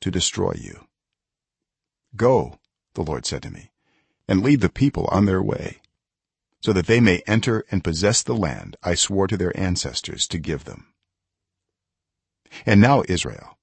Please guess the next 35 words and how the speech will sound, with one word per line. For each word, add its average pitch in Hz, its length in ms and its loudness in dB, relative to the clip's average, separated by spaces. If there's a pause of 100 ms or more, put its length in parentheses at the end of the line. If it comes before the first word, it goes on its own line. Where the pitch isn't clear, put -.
(460)
what 113 280 2
does 123 180 0
the 101 100 2
Lord 101 320 4
your 104 80 0
God 85 360 -2
ask 98 320 -6
of 78 140 -12
you, - 260 -20 (480)
but 104 140 0
to 101 120 0
fear 156 500 -2
the 85 120 -6
Lord 92 340 0
your 101 120 -2
God, - 460 -8 (500)
to 123 140 4
walk 117 420 4
in 117 140 2
obedience 110 640 0
to 69 100 -10
him, - 400 -18 (800)
to 117 140 2
love 120 320 0
him, - 340 -16 (480)
to 120 120 6
serve 156 400 6
the 95 100 4
Lord 113 280 4
your 120 80 2
God 87 280 2
with 90 220 2
all 113 240 4
your 147 180 0
heart 67 360 -6